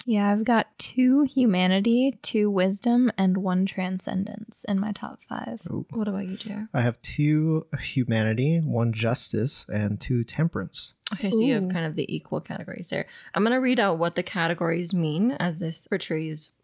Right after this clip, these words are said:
Speaker 3: how to use these strengths. So wisdom, those who score high in the area of wisdom tend to have cognitive strengths that lead them to acquire knowledge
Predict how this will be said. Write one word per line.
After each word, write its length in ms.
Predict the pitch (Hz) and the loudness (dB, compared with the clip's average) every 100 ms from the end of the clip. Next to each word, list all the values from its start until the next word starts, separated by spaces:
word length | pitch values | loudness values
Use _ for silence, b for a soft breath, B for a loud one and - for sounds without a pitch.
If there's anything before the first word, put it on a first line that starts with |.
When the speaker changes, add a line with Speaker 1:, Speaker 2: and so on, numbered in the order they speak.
| _ _ - | _ _ -18
Speaker 3:
how 320 | 175 170 165 151 | -8 -4 -4 -4
to 180 | - | -4
use 300 | 156 - - | -4 -4 -6
these 160 | - - | -6 -6
strengths. 580 | - - 220 - - - - | -4 -2 -2 -2 -12 -8 -2
So 120 | 202 | 0
wisdom, 500 | 208 220 220 214 214 | 0 0 0 0 0
those 220 | 196 190 | 0 0
who 100 | 196 | -2
score 240 | - 175 170 | -2 -4 -2
high 200 | 190 190 | -2 -2
in 180 | 190 180 | -2 -2
the 120 | - | -2
area 240 | 175 160 | -2 -2
of 120 | 160 | -4
wisdom 420 | 214 233 214 214 214 | -2 -2 0 -2 -2
tend 220 | 202 180 | -2 -2
to 80 | 196 | -2
have 180 | 165 | -4
cognitive 580 | - 233 214 214 180 185 | -2 -2 0 0 0 -2
strengths 360 | - 175 175 - | -4 -4 -4 -4
that 220 | 156 - | -6 -4
lead 180 | 170 156 | -4 -2
them 220 | 165 165 | -2 -2
to 160 | - 160 | -2 -4
acquire 420 | 160 - 196 233 | -4 -2 0 2
knowledge 540 | 226 175 175 165 - | 0 0 0 -2 -6